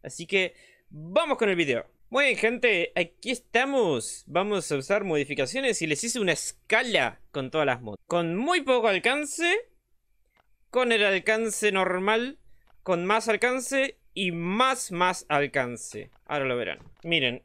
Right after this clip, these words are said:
este es el alcance más bajo que puede tener la, la Glock, porque el alcance normal es este. Si le pongo el silenciador, le baja el alcance. Baja aún más.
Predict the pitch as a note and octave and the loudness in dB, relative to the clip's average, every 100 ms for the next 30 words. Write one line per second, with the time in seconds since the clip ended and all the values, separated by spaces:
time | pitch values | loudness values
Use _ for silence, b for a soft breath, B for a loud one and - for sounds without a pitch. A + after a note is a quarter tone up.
0 | _ B3 - C4 A3 G3 F3+ A#3+ C4 B3+ | _ -2 0 0 2 2 2 0 -2 0
1 | A3+ A3 B3+ C4 A#3+ A3 G3 F#3+ G3+ G3 | 0 2 4 2 0 0 2 2 0 2
2 | G3+ F#3+ E3 E3 C#3+ C3 C3 C3+ G#3 C#4 | 2 4 4 4 4 4 2 2 0 -2
3 | - D#3 B2 D3 C#3+ C#3 G#3 B3 A#3+ F#3+ | -4 -2 -2 0 2 4 2 0 0 2
4 | G#3 A#3 F#3+ A3 A3+ A3+ C4+ - D#3 C3 | 2 2 2 -2 0 -2 -2 -2 -2 0
5 | G3 F#3+ E3 D#3 D3 F#3+ A#3 D3+ C3 A3 | -2 -2 -2 -4 -2 0 2 0 2 0
6 | - C3+ B2 B2+ B2+ B2 C3+ F#3+ - D3 | 0 0 0 0 -2 -2 -6 -6 -2 -2
7 | D3 B2+ - D3+ C#4 C#4+ D3 C3+ - - | -2 -6 0 0 0 0 0 0 -2 -14